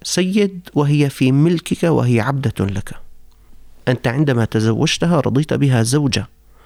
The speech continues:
وأبوها زوجها لك زواجاً، والزوج هو المساوي والمناظر، ولم يقل أبوها: "هذه البنت عبدة عندك، أما عندك"،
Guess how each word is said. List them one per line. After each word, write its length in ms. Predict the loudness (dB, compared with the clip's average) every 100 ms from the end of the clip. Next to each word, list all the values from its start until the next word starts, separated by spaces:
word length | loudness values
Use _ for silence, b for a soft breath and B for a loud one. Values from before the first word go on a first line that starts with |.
| -2
وأبوها 540 | 0 2 2 2 2
زوجها 720 | 2 0 2 0 2 2 2 2
لك 240 | 0 -2
زواجاً، 720 | 0 2 2 2 2 0 -2 -10 -20 -20 _ _
والزوج 500 | -2 0 2 2 2
هو 260 | 2 2 4
المساوي 840 | 2 2 0 0 2 2 2 2
والمناظر، 840 | 2 2 2 2 2 2 0 -4 -6 b b b b 0
ولم 240 | 2 2
يقل 360 | 2 2 0 2
أبوها: 460 | 2 2 2 -2 B B -4
"هذه 380 | -2 2 2 2
البنت 460 | 2 0 0 -2
عبدة 460 | -4 -4 -2 -2 0
عندك، 560 | 0 0 -2 -6 -10 -2
أما 160 | 0 2
عندك"، 400 | 2 2 0